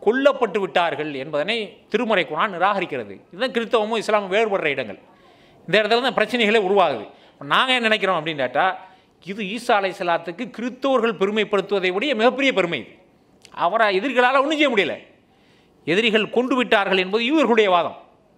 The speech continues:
"நான் கொண்டுட்டோம், ஜெயிச்சிட்டோம் அவருக்கு எதிராக" என்பது நீங்க யூதர்கள் வைக்கக்கூடிய வாதத்துக்கு கிறிஸ்தவர்கள் இன்றைக்கு துணை போறாங்க, அந்த வாதத்தை ஏத்துக்கிறாங்க. இன்னும் கிறிஸ்தவத்தை உயர்வுபடுத்துவதற்கான வாதம் இருக்கிறதுன்னு சொன்னால், இஸ்லாம் அதன உயர்வானது.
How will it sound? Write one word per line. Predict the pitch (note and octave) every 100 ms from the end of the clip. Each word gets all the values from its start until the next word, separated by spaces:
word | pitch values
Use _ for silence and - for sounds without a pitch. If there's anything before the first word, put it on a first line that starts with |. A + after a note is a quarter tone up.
| _
"நான் | - D#3+
கொண்டுட்டோம், | G3+ B3 A3+ F#3 C#3 - - _ _ C3+
ஜெயிச்சிட்டோம் | C4+ C#4+ C4+ B3+ A3+
அவருக்கு | A3 G#3
எதிராக" | G#3 A3+ G#3
என்பது | G3 F#3+ G3 C#4 A3+ - - -
நீங்க | A3 A#3 A3 G#3 F#3+ E3 - -
யூதர்கள் | F3+ C4+ B3+ A3 G#3+ G3+
வைக்கக்கூடிய | F3+ F3+ G3+ G3+ F#3
வாதத்துக்கு | D#3 F3+ B3 B3 C4 E4+
கிறிஸ்தவர்கள் | A#3+ C4 C#4 B3 A3
இன்றைக்கு | G#3 A3 B3+
துணை | C#4+ D#4+
போறாங்க, | B3+ F3+ B2+ - _ _ _ _ _ _ _ _
அந்த | - G#3+
வாதத்தை | A#3 B3+ C#4 C#4 A#3
ஏத்துக்கிறாங்க. | A#3+ G#3+ F3 B2+ G#2 - _ _ _ _ _
இன்னும் | E3 A#3+ E4 C4+
கிறிஸ்தவத்தை | C4 - C4 A#3 A#3
உயர்வுபடுத்துவதற்கான | G#3+ A#3+ B3 A3+ G#3+ A3+ G3+ G3 F#3+
வாதம் | E3+ G#3 G3+
இருக்கிறதுன்னு | F#3 F3 E3+ E3
சொன்னால், | D3 F#3+ G3
இஸ்லாம் | - G3 D#3+
அதன | A3
உயர்வானது. | C#4+ C4 C4 A#3 G3 C#3